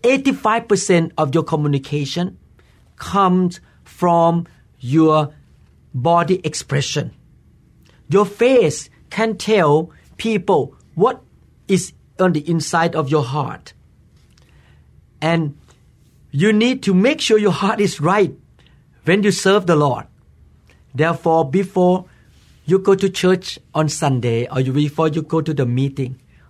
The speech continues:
I recommend you pray and cast all of your cares and worries upon the Lord. Put it at the feet of Jesus Christ.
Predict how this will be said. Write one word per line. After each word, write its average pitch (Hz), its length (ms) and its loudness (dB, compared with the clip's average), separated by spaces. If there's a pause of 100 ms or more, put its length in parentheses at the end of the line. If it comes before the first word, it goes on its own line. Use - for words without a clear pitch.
(100)
I 123 100 -2
recommend 151 680 -2
you 117 340 -6 (300)
pray 139 560 -2 (760)
and 139 500 0 (560)
cast 185 460 -2
all 196 280 4
of 202 140 2
your 202 120 4
cares 151 600 -2
and 131 340 -2
worries 165 600 2
upon 143 460 -2
the 120 100 -4
Lord. 117 320 -8 (420)
Put 269 300 -4
it 147 180 -4 (540)
at 185 300 -6 (460)
the 135 180 2
feet 190 480 0
of 147 160 -2
Jesus 139 380 -4
Christ. - 460 -12